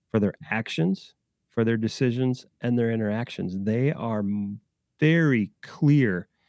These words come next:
of setting those intentions, and, and that can start on your drive to work. And that's a lot of what I do. When I take my,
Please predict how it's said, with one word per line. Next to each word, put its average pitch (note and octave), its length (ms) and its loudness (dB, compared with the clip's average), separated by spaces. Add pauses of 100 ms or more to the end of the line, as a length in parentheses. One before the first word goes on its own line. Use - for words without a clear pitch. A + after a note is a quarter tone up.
(300)
of A#2 160 -4
setting B2+ 360 2
those A2+ 180 0
intentions, G#2+ 640 -2
and, G#2 180 0 (380)
and G#2+ 80 2
that C3+ 160 2
can C#3 140 0
start A#2+ 420 -2 (300)
on A2+ 360 -2 (380)
your A#2+ 120 6
drive A2+ 460 2
to A#2 120 0
work. B2 420 2
And A2 100 -2
that's C3+ 300 0 (240)
a B2 60 0
lot B2+ 180 2
of B2+ 100 6
what A2+ 140 2
I A#2 160 0
do. G2+ 220 0
When G#2+ 120 2
I B2+ 140 2
take C3+ 340 0
my, B2 380 0